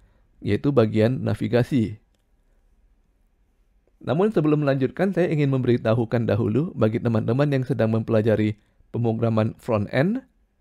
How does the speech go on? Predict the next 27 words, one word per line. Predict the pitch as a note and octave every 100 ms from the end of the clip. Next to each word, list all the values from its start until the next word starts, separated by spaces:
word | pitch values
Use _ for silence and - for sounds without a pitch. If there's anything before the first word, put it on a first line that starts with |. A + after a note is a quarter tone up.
| _ _ _ _ _ _ _ _
bahwa | - A2 D3+ D#3+
materi | D3 C3+ B2
Bootstrap | A#2+ A#2+ - A#2+ -
ini | A#2+ D3
bersifat | C3+ - G#2 A#2 A#2+
opsional. | - - A#2+ A2 A2 G2 F2+ _ _ _ _ _ _ _ _ _ _ _ _ _ _
Boleh | G#2+ A2
dipelajari | A2 A2+ A2 G#2 G2 G2+ C#3 -
dan | A2
boleh | A#2 G#2 G2
juga | G2+ G#2+
tidak. | - B2+ B2 - _ _ _ _ _ _ _ _ - -
Jadi | G#2+ C3
teman-teman | D3+ C3 B2+ D#3 E3
hanya | C#3
perlu | C3+ B2+ B2
melanjutkan | B2 A#2+ A#2+ - A2+
video | B2+ A#2 A#2 A2+
pada | A2+ G#2+
playlist | A#2 A2+ A2+ -
ini | A#2 A2+ E3+ - _ _ _ -
apabila | B2 B2 C3+ E3
teman-teman | E3+ C#3+ B2+ C3 E3+
memutuskan | D3+ B2+ B2 - D3+
untuk | D#3+ C3 A#2+
menggunakan | A#2 A2+ A2 G#2+
Bootstrap | G#2+ - A#2+